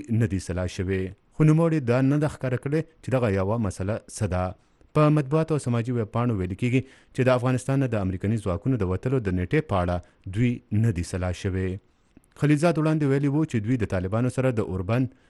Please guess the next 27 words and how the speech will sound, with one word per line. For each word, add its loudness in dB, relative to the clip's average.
د 4
افغانستان 2
د 0
حکومت 0
سره 2
د -2
مذاکراتو، -2
ترهګرو 2
ته 2
د -4
افغانستان -2
خاوره -2
د -2
نه 2
استعمالولو -2
د -2
ضمانت -2
او 2
د 2
امریکني 0
ځواکونو -2
د 0
وتلو -2
په -2
مسلو -2
خبرې -2
کوي. -2